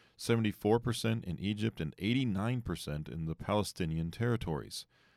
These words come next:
However, the study also noted that it, in most countries surveyed, there is considerably less support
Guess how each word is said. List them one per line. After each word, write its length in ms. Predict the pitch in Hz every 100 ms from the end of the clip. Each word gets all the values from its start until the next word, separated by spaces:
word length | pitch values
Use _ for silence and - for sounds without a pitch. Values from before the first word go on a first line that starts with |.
| _ _ _
However, 440 | 95 92 101 113 104 -
the 100 | 92
study 300 | - 120 127
also 280 | 123 127 110
noted 440 | 101 113 80 78 - - - _ -
that 140 | 117
it, 160 | 113 - _
in 260 | 113 120 117 - _
most 480 | 104 123 135 - -
countries 460 | 120 131 - 85
surveyed, 600 | - 117 120 71 64 78 - _ _ _ _ _
there 160 | 117 117
is 100 | 110
considerably 640 | - 120 135 135 123 120
less 340 | 98 101 120 123
support 600 | - - - 107 65